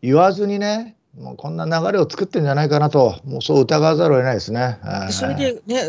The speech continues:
Speaker 2: その防衛増税で必要なのが一兆円って言ってましたよね。
Speaker 1: そうそうそうそう。
Speaker 2: もう十分あるじゃないですか、
Speaker 1: できるじゃんって話。
Speaker 2: だからこれでもう、そのね、あの、党の側、まあ、萩生田政調会長率いるね、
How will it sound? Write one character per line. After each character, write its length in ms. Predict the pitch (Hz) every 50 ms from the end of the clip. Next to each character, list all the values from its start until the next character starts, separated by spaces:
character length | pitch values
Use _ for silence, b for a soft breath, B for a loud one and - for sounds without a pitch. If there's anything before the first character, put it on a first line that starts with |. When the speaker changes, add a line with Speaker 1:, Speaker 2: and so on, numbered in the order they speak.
| 190 190
Speaker 2:
そ 100 | 196 196
の 80 | 185
防 200 | 170 175 214 233
衛 120 | 240 240 233
増 180 | 214 247 233
税 160 | 202 175 160 143
で 80 | 139
必 160 | 131 - -
要 60 | 185 180
な 60 | 170
の 60 | 151
が 80 | 123 -
一 180 | - 175 156 -
兆 180 | _ - 247 254
円 100 | 247 226
っ 20 |
て 80 | 196 220
言 40 | 202
っ 40 | -
て 80 | 220
ま 100 | 214 202
し 60 | 175
た 80 | - -
よ 60 | 123
ね。 240 | 139 165 214 226 160
Speaker 1:
そ 200 | - - - 233
う 100 | 151 170
そ 180 | - - 160 143
う 40 | 110
そ 180 | - - 127 104
う 40 | 92
そ 280 | - - 98 90 - _ _ _ _ _
う。 40 | 285
Speaker 2:
も 60 | 269
う 20 | 240
十 280 | 202 269 330 359 359 349
分 160 | 359 320 247
あ 60 | 202
る 60 | 165
じ 80 | 139 147
ゃ 20 |
な 60 | 131 120
い 40 |
で 20 | 113
す 40 | 117
か、 60 | 131
Speaker 1:
で 100 | 156 214 -
き 120 | - 349
る 100 | 339 294
じ 80 | 202 160
ゃ 80 | 123
ん 80 | 113 110
っ 20 |
て 180 | - _ - 104
話。 100 | - -
Speaker 2:
だ 80 | 247
か 80 | 208 220
ら 60 | 214
こ 160 | - - 277
れ 160 | 285 294 285 233
で 320 | 269 339 349 320 262 233
も 460 | 220 233 233 226 247 285 294 269 233
う、 40 | 202
そ 160 | - - 196
の 220 | 190 185 180 175 180
ね、 180 | 190 220 240
あ 160 | 220 170 175
の、 100 | 170 170
党 240 | 160 - 202 196 202
の 120 | 180 160 139
側、 400 | 139 143 147 147 147 - - 180
ま 140 | 160 151
あ、 40 | 147
萩 200 | 131 165 170 175
生 40 | 170
田 60 | 170
政 260 | 165 160 - 165 160
調 140 | - 165 160
会 200 | - 165 151 151
長 300 | 147 - - 151 151 147
率 240 | 143 131 - - -
い 80 | 165 156
る 120 | 131 123
ね、 200 | 139 190 214 -